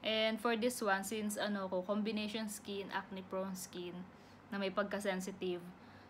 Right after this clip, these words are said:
hindi naman ako nag-breakout dito. So, super ganda niyang moisturizer. Yun nga lang, like I said, medyo thick siya. So, you need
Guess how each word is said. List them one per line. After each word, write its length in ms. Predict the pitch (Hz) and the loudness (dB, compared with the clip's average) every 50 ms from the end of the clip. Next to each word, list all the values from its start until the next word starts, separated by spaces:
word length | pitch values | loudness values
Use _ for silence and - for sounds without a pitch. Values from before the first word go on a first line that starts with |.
| - - - - - | -20 -20 -20 -20 -4
hindi 200 | - 233 208 247 247 | -2 2 4 4 6
naman 240 | 247 240 240 233 226 | 6 6 4 4 4
ako 160 | 226 233 226 | 4 4 2
nag-breakout 560 | 220 214 196 185 196 196 185 - 190 190 190 | 2 0 0 2 2 0 2 2 0 0 0
dito. 400 | - 190 185 175 - 170 165 175 | -2 -4 -4 -2 -2 -4 -2 -2
So, 320 | 180 - 190 180 175 180 180 | -2 -2 0 0 0 -2 -2
super 400 | - 208 190 190 - 202 196 185 | -2 -4 -4 0 0 0 0 2
ganda 320 | 196 190 190 185 185 185 | 2 0 2 0 0 0
niyang 560 | 185 185 180 180 180 180 175 175 170 170 180 | 2 0 0 -2 -2 -4 -6 -6 -8 -6 -4
moisturizer. 960 | 175 165 175 170 - - - 185 175 175 170 160 165 180 - 170 - - - 180 - - - - - - - - - | -4 -4 -4 -4 -6 -4 -4 -2 -2 0 -2 -2 -4 -4 -4 -6 -4 -4 -6 -6 -8 -14 -16 -18 -16 -18 -18 -8 -4
Yun 240 | 220 214 214 208 202 | -2 0 2 4 6
nga 160 | 202 196 196 | 6 6 6
lang, 560 | 190 180 175 175 175 175 175 175 175 180 185 - - - - - - - - - - - - - - - | 6 6 6 6 4 2 -4 -8 -8 -8 -10 -10 -14 -18 -20 -20 -20 -18 -20 -20 -20 -20 -20 -20 -10 -4
like 240 | 202 202 196 190 | 0 0 2 2
I 80 | 190 190 | 2 2
said, 320 | 190 185 202 175 175 175 175 180 - | 2 2 0 0 0 0 -2 -8 -6
medyo 400 | - 202 196 196 185 196 196 190 185 - | -4 -2 -2 0 2 2 2 0 0 -2
thick 220 | - 233 233 - - | -4 -4 -4 -4 -8
siya. 400 | - - - 190 180 175 180 180 185 185 | -6 -2 0 2 4 4 2 0 -4 -6
So, 220 | - 196 185 180 | -4 -2 -2 -2
you 180 | 180 180 190 185 | 0 -2 -2 0
need 160 | 185 185 | -2 -2